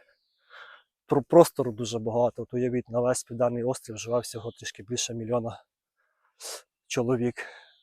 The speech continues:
Ну, це, я вам скажу, хто любить от, е, подорожі, простір. Е, тут найчастіше в світі повітря, озера, ріки, льодовики, гори, Вітфорсаунд. Тут ця країна просто буде для вас, при тому вона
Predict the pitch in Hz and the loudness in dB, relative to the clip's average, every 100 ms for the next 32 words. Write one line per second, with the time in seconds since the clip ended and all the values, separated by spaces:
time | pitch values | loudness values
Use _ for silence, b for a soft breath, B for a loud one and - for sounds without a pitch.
0 | - 113 110 107 110 - 120 113 110 110 | -14 -12 -12 -14 -16 -8 -4 -4 -4 -6
1 | 110 107 110 - 120 110 110 104 B B | -8 -10 -12 -8 -6 -6 -8 -12 B B
2 | B 131 - 127 123 110 107 101 - - | B -20 -10 -6 -4 -6 -10 -18 -20 -20
3 | _ _ b b b b b b _ 64 | _ _ b b b b b b _ -20
4 | _ _ - 135 123 117 113 113 113 120 | _ _ -2 0 0 -2 -4 -6 -6 -4
5 | 127 - 117 - B B B 107 98 B | -4 -4 -10 -10 B B B -20 -20 B
6 | _ - 95 120 - - 123 - - 120 | _ -20 -14 -12 -12 -12 -10 -10 -10 -12
7 | 117 104 _ _ B B B 120 120 135 | -12 -14 _ _ B B B -4 -2 -2
8 | - 120 110 _ _ _ _ - 101 127 | -2 -4 -4 _ _ _ _ -14 -4 0
9 | 131 120 117 131 - 120 110 - 117 110 | 0 0 -2 -2 -2 -8 -8 -10 -8 -6
10 | 113 120 - 135 123 - - 98 135 131 | -4 -4 -2 -2 -2 -8 -14 -4 0 0
11 | 123 - _ B B B - 117 127 117 | -2 -6 _ B B B -12 -10 -6 -2
12 | 135 135 127 113 - - - - 120 117 | 2 2 2 -4 -14 -20 -14 -12 -8 -10
13 | 110 - 120 120 107 - - 104 107 107 | -10 -8 -4 -4 -6 -14 -20 -16 -14 -12
14 | 107 107 107 - 107 110 107 110 113 | -10 -10 -12 -18 -16 -14 -12 -10 -10